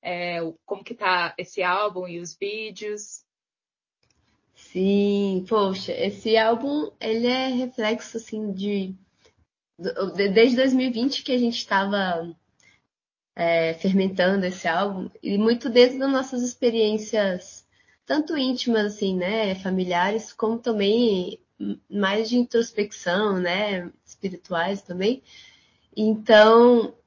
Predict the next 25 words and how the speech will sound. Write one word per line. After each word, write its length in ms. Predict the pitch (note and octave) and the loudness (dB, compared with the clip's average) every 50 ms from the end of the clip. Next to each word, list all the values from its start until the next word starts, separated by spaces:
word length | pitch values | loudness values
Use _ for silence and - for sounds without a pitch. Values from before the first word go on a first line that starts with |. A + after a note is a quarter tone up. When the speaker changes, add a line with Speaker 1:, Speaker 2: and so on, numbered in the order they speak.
| _ _ _ _ - | _ _ _ _ -2
Speaker 2:
é, 380 | - F#3+ G3+ G3+ G3+ G3 G3+ - - | 0 2 4 4 4 4 4 4 2
as 120 | G3+ G3+ - | 0 0 2
composições, 1160 | - A#3 G#3+ - A3+ A3 A3 A3 A#3 - - G#3+ G#3 A3 C4 C#4 C4+ B3+ - - - - - - | 2 0 2 2 2 2 2 0 -2 -4 -2 0 2 2 4 2 2 0 -2 -6 -12 -20 -10 -4
elas 460 | F#3 F#3+ F#3+ F#3+ G3 G3 G3 - - - _ _ _ _ _ _ _ _ _ _ - | -2 0 0 0 0 -2 -4 -10 -16 -20 _ _ _ _ _ _ _ _ _ _ -20
apareceram, 680 | - _ G3 F#3+ F#3+ G3 - G3+ F#3+ G3 G3+ G#3 G3 | -10 _ -2 -2 -2 -2 -2 -4 -2 -2 -2 -2 -2
né, 200 | F3+ F3+ F#3+ G3 F#3+ | -2 -2 -2 -2 -4
aqui 180 | G3 - - | -6 -4 -6
em 80 | A3+ A3+ | -6 -6
casa, 460 | - - E3 D#3+ F#3 G3 G3 F#3 F#3 | -2 0 4 4 6 6 4 2 -2
assim, 440 | F3+ - - F#3 F#3 F#3 F#3 F3+ F3+ - _ _ _ _ - _ _ _ _ - | -6 -10 -8 -6 -4 -4 -4 -4 -8 -12 _ _ _ _ -20 _ _ _ _ -6
e 560 | G3 G3+ G3 G3 F#3+ F#3+ F#3 F3+ E3 - - _ _ | -4 -2 0 0 0 0 -2 -2 -4 -6 -10 _ _
falando, 880 | - - - G3+ G3 G3 G3+ G#3 A3+ B3 C4 B3 A#3 G#3 F#3 F3 F3 - _ _ _ _ _ _ _ _ _ _ _ _ _ _ _ _ _ _ _ - | -6 0 2 4 4 4 4 2 2 0 0 0 0 0 0 -2 -6 -10 _ _ _ _ _ _ _ _ _ _ _ _ _ _ _ _ _ _ _ -4
basicamente 560 | F#3 G#3 A3 A#3+ - D4 B3+ B3+ A#3+ B3 D4 | 0 2 2 2 4 4 4 4 4 4 2
eu 60 | C#4 | 2
tava 260 | - B3+ B3 B3 C4 C4+ | 4 6 6 6 4 0
compondo, 640 | - C#4+ C#4 C#4+ C#4 C4 A#3+ A#3+ C4+ D#4 D#4 C4 | 0 0 0 2 4 4 4 6 6 4 4 2
assim, 560 | A3+ A#3 - - A#3 B3 C4 C4 A3+ G3 - - - _ _ | 2 2 0 -2 -2 0 0 0 -2 -2 -4 -6 -12 _ _
com 120 | - - G3 | -4 -4 -2
acordes 420 | G#3 G3+ - G#3 G#3 G#3 G3+ G3+ | -2 -2 -4 -4 -4 -4 -4 -4
bem 180 | G3 G3+ A3 A#3 | -4 -2 -2 -4
simples 380 | - - A3 G#3+ G#3+ G#3+ G3+ G3+ | -4 -6 -8 -8 -8 -6 -6 -4
no 140 | G#3 G3+ - _ _ _ _ | -4 -6 -6 _ _ _ _
piano, 500 | - A3 G3 F#3 F#3+ A3 A#3 A#3 A3+ A3+ - _ _ _ _ _ _ _ _ _ _ | -4 -2 0 0 2 2 0 0 -2 -4 -8 _ _ _ _ _ _ _ _ _ _
falando 680 | - - - G3 F#3+ G3 G3 G3 G3 G3+ G3 G3+ G3 | -12 -4 -2 0 0 2 0 0 0 0 0 0 0
de 880 | F#3 F#3+ F#3+ G3+ G3 G3 F#3+ F#3 F#3 F3+ F3 E3+ E3 D#3+ D#3+ D#3+ E3 | -2 -2 -2 0 0 2 2 2 0 0 -2 -2 -4 -6 -6 -8 -12